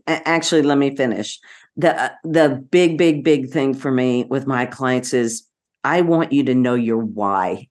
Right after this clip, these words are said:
I want you to discover your why. Why are you doing this? Why did you seek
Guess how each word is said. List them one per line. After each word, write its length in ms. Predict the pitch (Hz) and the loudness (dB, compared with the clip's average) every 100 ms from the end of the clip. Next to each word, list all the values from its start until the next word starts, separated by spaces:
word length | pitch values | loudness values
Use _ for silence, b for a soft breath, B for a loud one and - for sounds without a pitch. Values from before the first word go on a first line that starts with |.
| - | -4
I 60 | |
want 320 | 170 180 170 175 | 0 0 0 2
you 160 | 151 | 2
to 100 | 131 | 2
discover 580 | 113 120 - - 147 131 | -4 -6 -8 -4 -2 0
your 220 | 135 131 | 0 0
why. 460 | 123 113 113 104 101 b b | 0 -2 -2 -2 -6 b b
Why 680 | - 131 135 139 147 165 175 156 | -6 -2 2 2 2 2 0 0
are 120 | 151 | 2
you 260 | 143 143 | 4 2
doing 440 | 131 147 135 131 120 | 2 -2 0 0 0
this? 300 | 98 95 - | -2 -6 -6
Why 280 | 131 139 170 | -2 0 2
did 260 | 202 180 | 2 2
you 160 | 180 170 | -4 -4
seek 580 | - 170 170 156 - | -2 0 0 0 -8